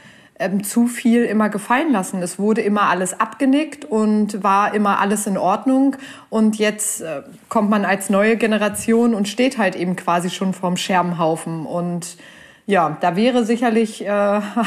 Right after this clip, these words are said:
<laughs> wäre sicherlich einiges drin gewesen, um die Situation, in der wir uns jetzt befinden,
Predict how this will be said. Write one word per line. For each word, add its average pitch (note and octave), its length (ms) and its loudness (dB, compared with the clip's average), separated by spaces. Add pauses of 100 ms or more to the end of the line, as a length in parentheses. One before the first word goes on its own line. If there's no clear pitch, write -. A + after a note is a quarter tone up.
(140)
<laughs> - 420 -20
wäre A3+ 240 2
sicherlich A#3 480 2
einiges G#3 460 0
drin A3+ 260 2
gewesen, G#3+ 880 2
um G3+ 220 0
die G3+ 80 0
Situation, G#3+ 720 0
in G#3 140 0
der G3 160 2
wir F#3+ 80 0
uns F#3 120 -2
jetzt G#3+ 280 -2
befinden, G#3+ 800 0